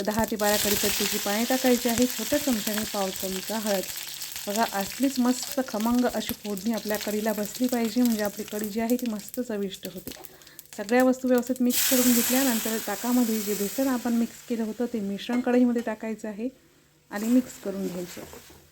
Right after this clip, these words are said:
तर आता आपण कढीमध्ये पाणी टाकणार आहोत. तर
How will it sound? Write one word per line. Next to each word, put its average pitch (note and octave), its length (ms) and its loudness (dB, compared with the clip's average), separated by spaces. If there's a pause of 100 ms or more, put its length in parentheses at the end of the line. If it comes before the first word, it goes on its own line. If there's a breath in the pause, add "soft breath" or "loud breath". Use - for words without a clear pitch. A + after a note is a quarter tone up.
(1300)
तर A3 60 0
आता A3 180 2
आपण A#3+ 240 0
कढीमध्ये A3 480 0
पाणी C4 280 6
टाकणार G3 340 -2
आहोत. F#3+ 300 -4
तर G3+ 60 -10